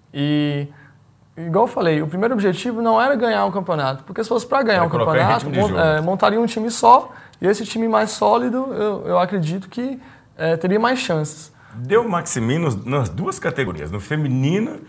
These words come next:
Speaker 1: E no
Speaker 2: e
Speaker 1: masculino.
Speaker 2: no max-, no masculino. O, o João lá comandando a equipe masculina, e Viola, Betânia. Eu vi lá, eu fiquei até feliz, muito feliz. Uma geração da década de oitenta jogando fino voleibol.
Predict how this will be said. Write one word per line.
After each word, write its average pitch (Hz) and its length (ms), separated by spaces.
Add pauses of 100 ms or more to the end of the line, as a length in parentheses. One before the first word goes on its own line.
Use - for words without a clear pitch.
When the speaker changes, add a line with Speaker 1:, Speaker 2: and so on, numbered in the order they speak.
(220)
Speaker 1:
E 151 40
no 147 80
Speaker 2:
e 147 40
Speaker 1:
masculino. 135 280
Speaker 2:
no 120 80
max-, - 400
no 107 160
masculino. 104 680
O, 92 360
o 90 40
João 90 240 (120)
lá 101 120
comandando 92 440
a - 20
equipe 80 240
masculina, 117 580 (400)
e 92 120
Viola, 98 440
Betânia. 92 560 (160)
Eu 254 120
vi 123 340
lá, 87 460
eu 80 80
fiquei 143 260
até 143 160
feliz, 139 460
muito 139 240
feliz. 107 440 (480)
Uma - 120
geração 127 520
da 143 120
década 120 360
de 113 100
oitenta 143 600
jogando 113 400
fino 202 440
voleibol. 139 640